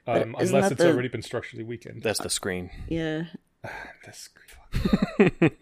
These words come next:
Speaker 1: <laughs> Guy, like, he could just move it over a couple of feet and there's, like, wood that he could lean it against. Oh, no. Don't fall. <laughs> It doesn't look stable.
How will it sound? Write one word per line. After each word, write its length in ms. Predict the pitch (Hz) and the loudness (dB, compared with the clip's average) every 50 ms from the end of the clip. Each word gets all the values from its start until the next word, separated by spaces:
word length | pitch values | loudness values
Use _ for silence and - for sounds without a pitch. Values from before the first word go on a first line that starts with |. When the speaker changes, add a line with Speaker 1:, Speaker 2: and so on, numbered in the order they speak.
| 160 - | 0 0
Speaker 1:
<laughs> 80 | - | 0
Guy, 260 | - 160 - - - - | -2 -2 -2 0 0 2
like, 220 | - 214 214 214 - | 2 0 0 0 -2
he 120 | 233 226 | -2 -2
could 140 | - 233 233 | 0 0 0
just 180 | 247 247 - - | 0 -2 0 0
move 160 | 220 220 208 | 0 2 2
it 80 | 196 180 | 2 2
over 180 | 180 208 208 | 2 2 2
a 40 | 196 | 2
couple 220 | 202 - 175 175 | 2 2 2 4
of 100 | 151 143 | 2 0
feet 240 | - - - - - - | 0 -2 -2 -2 -2 0
and 140 | - 113 131 | 0 0 2
there's, 340 | 131 135 139 143 160 - - | 2 0 -2 -4 -4 -4 -2
like, 340 | 143 139 135 131 - - _ _ _ - - - - - - - _ - | 0 0 0 -2 -4 -12 _ _ _ -20 -18 -16 -16 -16 -16 -16 _ -14
wood 440 | - - - 147 160 170 151 143 | -10 -6 -2 2 2 2 2 0
that 140 | - 127 113 | 0 0 0
he 100 | 135 135 | 0 -2
could 220 | - - 113 101 - | -2 -4 -4 -2 -2
lean 160 | 92 110 107 | -2 0 0
it 120 | 107 101 | -2 -4
against. 500 | 101 - 90 92 107 - - 151 - - _ _ _ _ _ _ _ | -4 -4 -4 -4 -4 -6 -8 -14 -18 -20 _ _ _ _ _ _ _
Oh, 140 | - 202 220 226 | -6 -6 -6 -6
no. 500 | 226 220 214 220 220 226 226 226 226 214 190 - - _ _ _ _ _ _ - | -4 -4 -2 -2 -2 -2 -2 -2 -2 -4 -6 -8 -16 _ _ _ _ _ _ -2
Don't 260 | 180 190 196 - - | 0 0 0 0 -4
fall. 540 | - - 208 196 202 208 202 190 190 - - - - - - - - - | -10 -12 -8 -6 -4 -4 -4 -4 -8 -10 -14 -16 -18 -18 -18 -18 -14 -12
<laughs> 40 | - - - - - _ _ _ _ _ - | -12 -12 -12 -16 -20 _ _ _ _ _ -20
It 240 | - - - - - | -20 -20 -20 -16 -14
doesn't 300 | 214 196 - - - - | -12 -10 -8 -8 -6 -6
look 160 | 196 185 - | -6 -8 -10
stable. 500 | - - - 175 185 196 196 196 180 180 | -12 -10 -6 -4 -4 -4 -4 -6 -10 -12